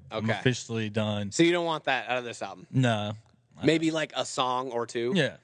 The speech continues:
Speaker 1: Like,
Speaker 2: Okay.
Speaker 1: Headlights is awesome. I love Headlights.
Speaker 2: <laughs> Yeah.
Speaker 1: And,
Speaker 2: See
Speaker 1: like, that stuff, I think, would be really cool if that was, like, his going out album.
Speaker 2: Yeah. The, this is really compelling to me because I loved four forty-four. I think it's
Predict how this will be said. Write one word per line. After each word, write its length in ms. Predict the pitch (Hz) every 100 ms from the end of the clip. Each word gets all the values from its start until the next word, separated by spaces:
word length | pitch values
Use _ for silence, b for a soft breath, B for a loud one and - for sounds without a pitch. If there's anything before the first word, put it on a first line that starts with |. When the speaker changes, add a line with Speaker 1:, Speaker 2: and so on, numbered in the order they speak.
| _
Speaker 1:
Like, 180 | 143 139
Speaker 2:
Okay. 80 | 175
Speaker 1:
Headlights 380 | 190 139 110 117
is 240 | 107 101 107 -
awesome. 420 | 107 107 113 - 95
I 120 | 104
love 220 | 113 113
Headlights. 560 | - 80 76 76 147 -
Speaker 2:
<laughs> 60 | -
Yeah. 240 | 123 107 - -
Speaker 1:
And, 160 | 120 131
Speaker 2:
See 220 | 196 185
Speaker 1:
like, 140 | 127 - -
that 180 | - 131
stuff, 300 | - 131 123
I 120 | 113
think, 240 | 110 120 107
would 140 | 113
be 100 | 110
really 300 | 104 117 110
cool 220 | - 120
if 100 | 104
that 120 | - 110
was, 160 | 110
like, 200 | 117 101
his 160 | 110 101
going 320 | - 98 95
out 240 | 92 92 -
album. 380 | - - - - -
Speaker 2:
Yeah. 180 | 113 - - -
The, 160 | 156 - b b
this 160 | - 185
is 120 | 196
really 280 | 185 196 180
compelling 680 | - 156 - 147 156 165 156
to 120 | - 127
me 260 | 123 143
because 480 | 151 131 143 120 107 B B B
I 140 | - 143
loved 500 | 131 127 135 131 117
four 260 | - 123
forty-four. 600 | 117 123 113 - 120 120
I 80 | 110
think 240 | - 123
it's 200 | 117 110